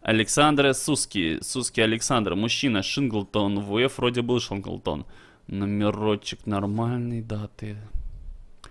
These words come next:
Все даты нормальные. Ирокез присутствует. Фотографии его. Пятьдесят семь килограмм, сто пятьдесят семь сантиметров. М, так, карта регионов. О Ф. Шинглтон присутствует, э, на.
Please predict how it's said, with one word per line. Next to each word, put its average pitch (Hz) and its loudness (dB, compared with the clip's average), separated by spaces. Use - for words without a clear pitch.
Все - -4
даты 110 4
нормальные. 107 4
Ирокез 107 0
присутствует. 117 -2
Фотографии 104 0
его. 107 0
Пятьдесят - -4
семь 104 -2
килограмм, 107 0
сто 113 0
пятьдесят 104 -4
семь 101 -2
сантиметров. 113 -2
М, 110 0
так, 101 2
карта 101 0
регионов. 117 0
О 110 4
Ф. 120 2
Шинглтон 110 -2
присутствует, 113 -2
э, 104 4
на. 104 0